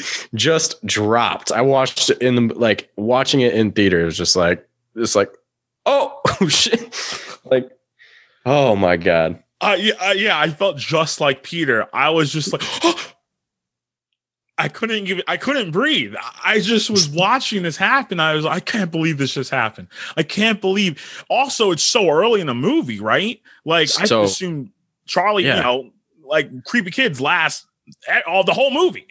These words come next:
Speaker 2: <laughs> Usually they
Speaker 1: <laughs>
Speaker 2: survive. <laughs> But not
Speaker 1: No,
Speaker 2: Charlie.
Speaker 1: not with this particular one. Charlie, nope. <laughs>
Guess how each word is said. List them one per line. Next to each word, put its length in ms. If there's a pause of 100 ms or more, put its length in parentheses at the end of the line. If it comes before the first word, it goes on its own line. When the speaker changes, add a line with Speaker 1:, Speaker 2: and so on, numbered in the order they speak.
Speaker 2:
<laughs> 140
Usually 340
they 80
Speaker 1:
<laughs> 0
Speaker 2:
survive. 560 (1120)
<laughs> 260 (760)
But 80
not 200
Speaker 1:
No, 120
Speaker 2:
Charlie. 160
Speaker 1:
not 120
with 140
this 160
particular 600
one. 280
Charlie, 560 (140)
nope. 400 (260)
<laughs> 120